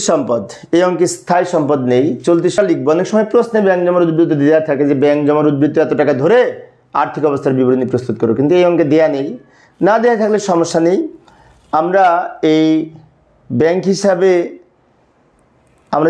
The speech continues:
যে জাবেদাগুলি করেছি, তিনটা জাবেদাতে কিন্তু ব্যাংক আছে, তোমরা তো খেয়াল করেছো। প্রথম জাবেদায় ব্যাংক ডেবিট দশ লক্ষ আশি হাজার টাকা, দুই নম্বর জাবেদায় ব্যাংক ক্রেডিট সাত লক্ষ বিশ হাজার টাকা, আবার তিন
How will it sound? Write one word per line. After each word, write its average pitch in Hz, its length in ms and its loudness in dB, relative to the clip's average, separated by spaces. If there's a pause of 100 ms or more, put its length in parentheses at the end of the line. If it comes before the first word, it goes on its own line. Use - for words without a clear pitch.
যে 151 140 0
জাবেদাগুলি 185 500 0
করেছি, 143 180 0 (100)
তিনটা 226 320 2
জাবেদাতে 190 400 2
কিন্তু 165 220 -2
ব্যাংক 120 260 0
আছে, - 160 -12
তোমরা 127 200 2
তো 127 100 -4
খেয়াল 143 220 0
করেছো। 117 260 -2 (540)
প্রথম 175 260 0 (100)
জাবেদায় 208 340 0
ব্যাংক 160 140 0 (100)
ডেবিট 113 280 -2 (640)
দশ 143 240 0
লক্ষ 139 120 -4 (120)
আশি 110 180 -6
হাজার 107 240 -4
টাকা, - 160 -10 (560)
দুই 175 160 4
নম্বর 202 260 2
জাবেদায় 185 300 0
ব্যাংক 156 260 0
ক্রেডিট 110 300 0 (800)
সাত 143 240 -4
লক্ষ 131 120 -2 (100)
বিশ 117 180 -2
হাজার 107 220 -2
টাকা, 98 180 -6 (460)
আবার 170 200 0
তিন 220 100 2